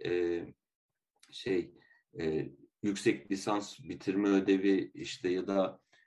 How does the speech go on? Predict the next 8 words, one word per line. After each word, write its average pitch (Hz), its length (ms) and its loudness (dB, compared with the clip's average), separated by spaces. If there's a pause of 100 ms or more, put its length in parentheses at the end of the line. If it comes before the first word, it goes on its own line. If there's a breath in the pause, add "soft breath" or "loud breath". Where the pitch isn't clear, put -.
ödev, 101 440 4 (200)
e, 87 400 2
doktora 107 440 2
gibi 104 280 -4
konularda, 104 920 -2
e, 90 360 -2 (1000 loud breath)
kim 120 380 0
yani 92 340 0